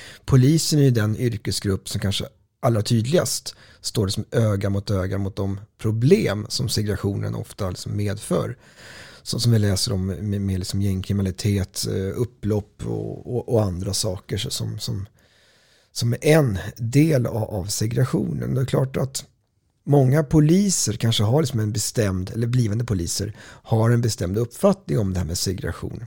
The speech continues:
Min tanke med undervisning, det är liksom att försöka liksom också nyansera och, och kanske få in andra perspektiv kring det här begreppet. För ett problem som jag har sett, inte bara på polisutbildningen utan generellt när man undervisar om segregation, är att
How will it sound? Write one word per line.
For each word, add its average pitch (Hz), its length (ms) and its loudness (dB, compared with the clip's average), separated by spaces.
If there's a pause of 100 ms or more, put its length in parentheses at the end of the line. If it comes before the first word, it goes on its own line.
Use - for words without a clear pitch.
(480)
Min 170 180 6
tanke 120 680 4
med 117 140 4
undervisning, 120 680 2
det 123 140 4
är 123 60 4
liksom 110 220 0
att 113 100 -2
försöka 123 240 -2
liksom 120 280 -2
också - 320 -2
nyansera 151 1000 6 (460)
och, 127 180 -2
och 147 120 -4
kanske 120 260 2
få 123 200 0
in 117 320 2
andra 135 420 2
perspektiv 131 680 0
kring 104 340 -2
det 107 120 -4
här 95 340 -2
begreppet. - 600 0
För 131 180 -2 (300)
ett 175 340 2
problem 107 440 2
som 104 160 -4
jag 131 100 2
har 165 120 2
sett, - 320 -4
inte 104 200 -4
bara 101 160 -4
på - 60 -14
polisutbildningen 107 680 -2
utan 101 340 -4
generellt 107 500 0
när 135 60 0
man 127 100 4
undervisar 98 440 -2
om 101 80 -4
segregation, 92 600 -6
är 95 60 -2
att - 200 -8